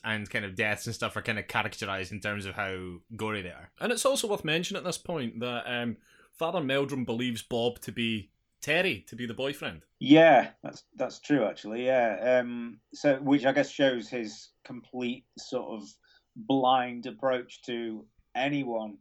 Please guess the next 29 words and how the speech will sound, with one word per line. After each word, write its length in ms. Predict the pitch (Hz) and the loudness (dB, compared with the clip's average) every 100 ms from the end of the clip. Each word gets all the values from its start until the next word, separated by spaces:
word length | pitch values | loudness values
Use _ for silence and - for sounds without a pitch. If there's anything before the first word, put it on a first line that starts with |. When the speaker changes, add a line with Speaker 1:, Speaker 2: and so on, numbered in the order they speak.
| _ | _
Speaker 3:
that 220 | 107 117 - | -12 -12 -8
is 420 | 113 104 - - _ _ | -8 -8 -12 -18 _ _
associated, 800 | 110 - 113 107 117 107 95 104 - | -8 2 2 2 2 2 0 -6 -2
'cause 140 | 127 | 2
he, 300 | 135 - 147 | 2 2 4
I 80 | 147 | 4
think 180 | 196 180 | 2 2
he 60 | |
does 140 | 196 151 | 0 4
reference 580 | 160 160 143 123 110 - | 4 4 -2 -8 -12 -12
the 120 | 117 | -4
fact 260 | 127 120 120 | 0 0 -2
that 80 | |
he's, 300 | 113 107 - _ _ _ - | -8 -10 -14 _ _ _ 2
well, 120 | 143 | 4
obviously 300 | 131 123 123 | 4 0 -8
when 140 | 117 | -8
he's, 160 | 113 104 _ | -8 -12 _
when 160 | 120 113 | -8 -8
he's 160 | 107 | -10
killed 360 | - 123 107 - | -6 -6 -6 -6
two 120 | 120 | -6
people 360 | 110 143 127 113 | 0 0 0 -2
rather 300 | 110 107 104 | 0 -2 -4
than 300 | 104 104 98 - | -12 -14 -16 -8
were 180 | 120 113 | -4 2
one. 380 | 120 104 110 - 170 | 4 2 0 -8 -6
<laughs> 0 | 139 147 - 269 196 | -2 -4 0 2 2
Um, 360 | - 120 - | 4 4 4